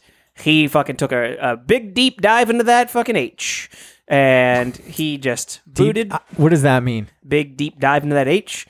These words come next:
Speaker 2: Yeah.
Speaker 1: The heroin.
Speaker 2: Oh.
Speaker 1: Yeah, he, he, he decided to go a little overboard one time. So,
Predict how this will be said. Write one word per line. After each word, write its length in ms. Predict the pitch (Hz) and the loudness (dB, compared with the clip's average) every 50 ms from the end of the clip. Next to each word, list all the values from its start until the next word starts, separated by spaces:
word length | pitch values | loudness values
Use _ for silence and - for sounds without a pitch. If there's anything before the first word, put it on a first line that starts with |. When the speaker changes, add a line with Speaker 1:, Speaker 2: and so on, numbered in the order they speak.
| - | -2
Speaker 2:
Yeah. 240 | - 135 135 123 110 - | 2 2 2 2 0 -4
Speaker 1:
The 100 | - 127 | -6 -8
heroin. 1000 | 117 - - - - - - - 160 156 165 156 160 170 170 165 143 117 110 104 _ _ _ _ _ - | -8 -8 -14 -16 -16 -10 -2 -2 0 2 2 2 4 2 2 0 -2 -6 -10 -16 _ _ _ _ _ -4
Speaker 2:
Oh. 680 | 131 127 131 143 165 160 165 156 151 135 127 110 98 | 0 2 4 4 4 6 6 6 4 4 2 0 -2
Speaker 1:
Yeah, 300 | 139 127 131 131 131 123 | -2 0 0 0 0 0
he, 240 | 123 151 180 165 147 | -2 -4 -4 -4 -4
he, 260 | 175 190 175 165 - - | -4 -4 -4 -6 -8 -8
he 420 | - 170 196 196 190 185 180 180 | -6 -4 -2 -2 -2 -2 -4 -6
decided 440 | 170 160 170 - 175 165 151 143 131 | -6 -8 -4 0 0 0 0 -2 -2
to 280 | 131 123 117 117 127 175 _ _ _ _ _ _ _ _ _ _ _ _ _ 226 | -4 -4 -4 -4 -8 -12 _ _ _ _ _ _ _ _ _ _ _ _ _ -2
go 120 | 262 277 233 | 0 2 2
a 20 | 214 | 4
little 220 | 208 190 175 175 | 4 4 4 4
overboard 640 | - 156 143 139 127 123 117 117 117 113 104 107 113 | 4 4 4 4 2 0 -2 -4 -8 -8 -8 -8 -10
one 160 | 110 101 113 | -14 -14 -14
time. 320 | 123 - 104 - - 143 _ _ - - - - - - - _ | -16 -18 -20 -20 -20 -20 _ _ -20 -20 -20 -20 -20 -20 -20 _
So, 540 | - - 156 143 135 127 120 120 123 131 - | -4 0 2 4 4 4 4 2 -2 -6 -10